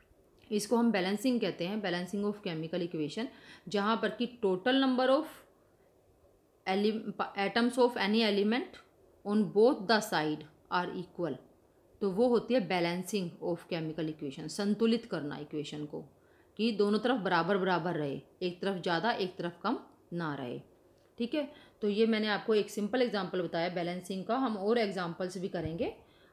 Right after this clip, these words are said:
अ, अ, बस यहाँ पर आपको समझना ये है कि बैलेंसिंग की ज़रूरत क्यों है। अ, अगर number of atoms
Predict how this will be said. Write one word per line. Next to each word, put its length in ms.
अ, 400
अ, 140
बस 420
यहाँ 340
पर 100
आपको 240
समझना 400
ये 140
है 60
कि 100
बैलेंसिंग 520
की 100
ज़रूरत 480
क्यों 260
है। 160
अ, 380
अगर 420
number 280
of 180
atoms 420